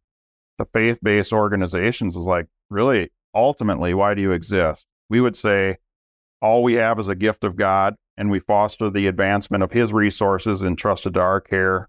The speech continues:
for his glory. The reason I can say that is that's one of our values, and that's the way we define it. And then there's just such joy in participating. In fact, there's a, a verse that's meant a lot to me over the years,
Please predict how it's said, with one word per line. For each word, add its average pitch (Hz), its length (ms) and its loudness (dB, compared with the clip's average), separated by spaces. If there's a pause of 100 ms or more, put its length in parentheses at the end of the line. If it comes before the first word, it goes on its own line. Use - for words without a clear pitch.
for 101 120 -2
his 95 220 0
glory. 87 480 0 (400)
The 107 80 -2
reason 113 240 2
I 98 60 0
can 95 140 -2
say 135 200 0
that 104 200 2
is 95 120 -2
that's 92 180 -2
one 98 120 0
of 90 100 0
our 85 120 0
values, 90 640 0 (460)
and 95 120 -2
that's 90 140 -2
the 101 60 -4
way 92 160 2
we 90 160 -2
define 98 460 0
it. 78 140 -6 (640)
And 120 180 0
then 135 160 2
there's 135 200 0
just 180 260 -2
such 135 300 -2
joy 107 360 0
in 95 120 -4
participating. 98 880 -2
In 92 140 0
fact, 101 320 0
there's 110 260 0
a, 98 260 2 (420)
a 110 100 0
verse 120 360 0
that's 107 260 -2
meant 107 240 0
a 101 60 0
lot 95 320 2
to 98 80 -6
me 101 200 0
over 95 220 2
the 90 100 0
years, 92 540 0